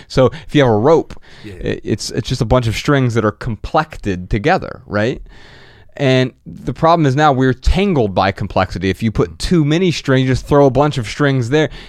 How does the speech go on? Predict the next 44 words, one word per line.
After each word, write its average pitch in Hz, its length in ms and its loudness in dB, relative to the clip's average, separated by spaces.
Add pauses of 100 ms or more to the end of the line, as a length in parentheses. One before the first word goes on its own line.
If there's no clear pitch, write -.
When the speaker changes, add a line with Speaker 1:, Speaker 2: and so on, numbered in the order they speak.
Speaker 1:
it's - 160 -8
not 180 120 0
gonna 151 140 2
build 127 400 2
a 110 40 4
rope. 143 460 2
It's 143 140 -2
just 143 160 -8
going 131 320 0
to 110 100 -8
build 120 300 2
a, 98 220 -2
a, 98 60 -4 (300)
a, 104 220 -2 (100)
a 107 80 0
net 113 560 0
that 113 140 -4
you 117 140 -2
get 120 240 -2
caught 170 380 0
in. 85 260 -2
You're, 107 240 2
we're 117 100 2
Speaker 2:
Yeah. 110 40 -8
Speaker 1:
caught 143 240 0
in 135 60 -6
this 120 180 -2
web 139 420 2
of 117 140 0
complexity. 120 720 -4 (400)
And 135 100 -4
so 165 80 4
the, 151 240 4 (280)
the 135 100 2
question 190 320 0
is, 131 100 2 (200)
what 151 220 2
is 175 160 -2
the 151 200 0
appropriate 135 960 0
amount 110 500 0
of 107 140 -4
complexity? 104 640 -4
That 147 300 -2